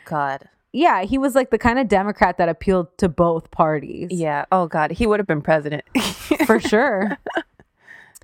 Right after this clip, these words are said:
Speaker 2: He took a picture with the two young ladies and then even offered Chandra's homegirl a job.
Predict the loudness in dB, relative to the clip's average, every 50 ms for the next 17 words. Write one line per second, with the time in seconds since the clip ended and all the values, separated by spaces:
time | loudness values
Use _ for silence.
0 | _ _ _ _ _ _ -2 -2 0 0 2 2 2 2 2 0 0 2 2 0
1 | 2 2 0 0 -2 -4 -4 -2 -2 0 2 2 2 0 0 0 -2 -2 -2 -2
2 | -2 -2 -4 -4 -4 -4 -2 -2 -2 -2 -2 -4 -4 -2 -2 -2 -2 2 0 0
3 | 2 0 -4 -4 -4 -2 0 0 0 0 0 0 -2 0 0 0 0 0 2 2
4 | 2 0 0 -2 0 2 2 2 2 0 -4 -8 -10 -16